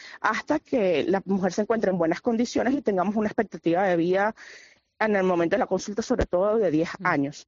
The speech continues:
Speaker 2: Ujú.
Speaker 1: Ya después de eso no se solicita. Y en cuanto a la densitometría, pues la densitometría en general también hay bastante dualidad sobre la fecha de inicio, pero la recomendación general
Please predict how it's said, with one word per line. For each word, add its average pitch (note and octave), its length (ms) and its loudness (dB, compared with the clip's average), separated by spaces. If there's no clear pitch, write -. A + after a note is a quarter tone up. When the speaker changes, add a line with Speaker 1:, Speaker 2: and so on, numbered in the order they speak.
Speaker 2:
Ujú. D#3 300 -16
Speaker 1:
Ya G#3+ 160 2
después G3 300 -2
de F3+ 100 2
eso B3 180 0
no F3+ 220 0
se D#3+ 120 -6
solicita. G3+ 560 -2
Y B3+ 140 2
en B3+ 100 0
cuanto C4+ 300 0
a - 20 2
la D#4 140 2
densitometría, D#4+ 1000 0
pues G#3+ 220 -4
la G3+ 160 2
densitometría F#3+ 600 0
en A3 60 -2
general A#3 440 2
también F#3 300 2
hay G3+ 240 2
bastante A3 460 0
dualidad A#3 380 2
sobre F3+ 300 0
la F3 100 2
fecha F#3+ 300 -2
de A#3+ 60 2
inicio, D#4 560 0
pero C#4 160 2
la D4+ 120 2
recomendación G3 640 0
general A3+ 440 2